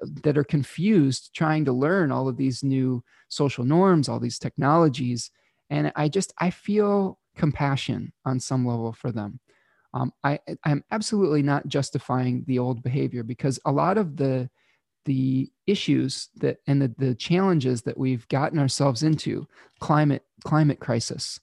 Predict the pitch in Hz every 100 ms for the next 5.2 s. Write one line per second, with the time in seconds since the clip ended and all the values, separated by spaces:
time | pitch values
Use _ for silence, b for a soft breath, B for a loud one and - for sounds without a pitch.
0 | _ _ _ _ - 156 - - 196 247
1 | - 147 139 139 147 156 151 151 131 123
2 | 135 113 117 139 135 123 113 123 - 117
3 | 120 151 170 - - - b b b b
4 | b b b 160 165 - 175 190 175 254
5 | 269